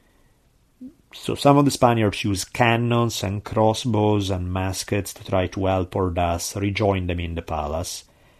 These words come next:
But, you know, a full battle is raging by now. The Mexica set fire to the palace, but the Spaniards managed to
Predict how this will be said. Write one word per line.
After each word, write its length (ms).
But, 120
you 80
know, 200
a 60
full 380
battle 500
is 180
raging 400
by 200
now. 320
The 60
Mexica 460
set 320
fire 520
to 140
the 100
palace, 680
but 140
the 40
Spaniards 600
managed 540
to 300